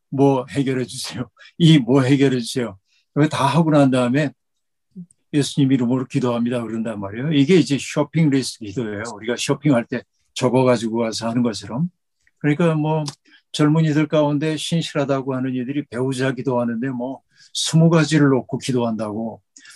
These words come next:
아, "내 배우자는 키가 백팔십은 되어야 하며", <laughs> 뭐, "연봉은 얼마여야 하고." 여러분, 참 하나님도 고단하시겠다 하는 생각이 드는데요. <laughs> 그런 기도. 예?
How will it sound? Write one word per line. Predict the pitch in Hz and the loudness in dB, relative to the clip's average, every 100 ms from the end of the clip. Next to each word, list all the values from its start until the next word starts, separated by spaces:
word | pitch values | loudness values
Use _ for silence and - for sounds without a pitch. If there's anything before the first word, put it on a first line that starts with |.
| - | -4
아, | 127 | -2
"내 | 113 127 131 | 2 0 0
배우자는 | 127 127 117 123 120 117 120 135 | 2 0 2 2 2 0 -2 -2
키가 | - 139 131 | -4 -4 -4
백팔십은 | - 113 120 123 - 127 117 | -4 -12 -6 -6 -4 -2 0
되어야 | 117 113 117 110 | 0 -2 -2 -2
하며", | 113 120 120 - | -2 -2 -4 -2
<laughs> | - - _ _ | -4 -4 _ _
뭐, | - 139 156 127 _ - - | -8 0 0 0 _ -20 0
"연봉은 | 165 147 131 143 143 | 4 4 6 6 6
얼마여야 | 131 123 131 127 127 | 6 2 2 2 0
하고." | 120 110 _ _ 135 | -4 -8 _ _ -6
여러분, | 127 147 143 107 _ _ _ _ _ _ _ _ _ _ _ | -4 -2 -4 -6 _ _ _ _ _ _ _ _ _ _ _
참 | - - 113 113 120 _ _ - - | -20 -14 -14 -14 -16 _ _ -18 -12
하나님도 | - 127 123 117 135 | -6 -2 -2 -4 -6
고단하시겠다 | - 113 117 123 117 135 113 123 | -10 -4 0 0 0 -4 -2 -4
하는 | 110 | -2
생각이 | 120 120 117 107 | -2 -2 -2 -2
드는데요. | 113 110 101 135 | -4 -4 0 0
<laughs> | |
그런 | 170 139 135 | 2 0 0
기도. | 135 131 85 131 - _ _ - _ _ - | 0 -2 -4 -6 -8 _ _ -20 _ _ -10
예? | 107 160 | -8 -8